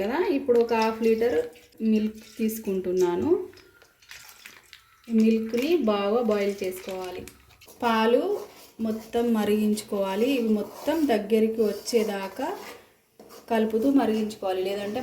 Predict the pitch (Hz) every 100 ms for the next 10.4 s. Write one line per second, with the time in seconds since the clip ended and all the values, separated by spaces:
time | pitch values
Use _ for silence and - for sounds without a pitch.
0 | 220 - 240 247 196 185 190 190 - 190
1 | 180 180 180 185 180 233 277 - - _
2 | - - - - - _ _ _ - -
3 | _ _ - 233 226 233 226 214 208 214
4 | 214 220 220 208 - - 196 190 185 226
5 | 320 302 233 220 226 254 349 - _ _
6 | _ _ _ _ _ _ _ _ _ _
7 | _ 208 202 202 214 208 233 285 240 220
8 | - 220 185 185 - 180 175 - - -
9 | _ _ 202 - - 208 202 - - 196
10 | 185 180 180